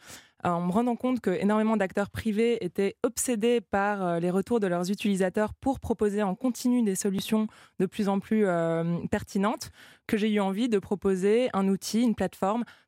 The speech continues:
permettant, euh, aux acteurs de la sphère publique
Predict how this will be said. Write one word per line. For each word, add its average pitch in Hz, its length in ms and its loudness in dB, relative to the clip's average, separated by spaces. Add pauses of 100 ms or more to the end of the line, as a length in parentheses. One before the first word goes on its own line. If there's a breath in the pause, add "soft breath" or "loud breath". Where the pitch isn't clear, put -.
permettant, 202 720 0
euh, 170 640 -2
aux 180 160 0
acteurs 202 240 0
de 180 40 -6
la 170 120 0
sphère 185 240 -4
publique 214 520 -4